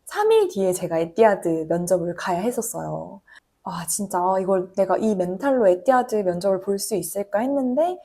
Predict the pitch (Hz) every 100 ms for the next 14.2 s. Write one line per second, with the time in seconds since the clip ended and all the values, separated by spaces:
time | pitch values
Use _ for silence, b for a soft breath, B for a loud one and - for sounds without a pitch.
0 | B - - - - 240 233 226 220 285
1 | - 302 285 269 277 285 277 269 240 233
2 | 220 262 277 190 - 165 208 359 b b
3 | b b _ _ _ 233 220 208 - 196
4 | 233 220 214 185 180 170 170 165 185 180
5 | 185 170 160 156 - 254 277 294 285 226
6 | 196 190 233 185 175 b b b 214 214
7 | 202 196 190 214 196 165 165 185 185 165
8 | 226 208 180 B B B B B - 254
9 | 247 240 233 226 214 208 - _ _ _
10 | - 208 208 254 247 226 202 185 180 233
11 | 294 262 202 214 214 233 226 370 370 349
12 | 156 - 220 185 160 180 240 254 - -
13 | 208 196 160 160 170 196 - 294 196 -
14 | - -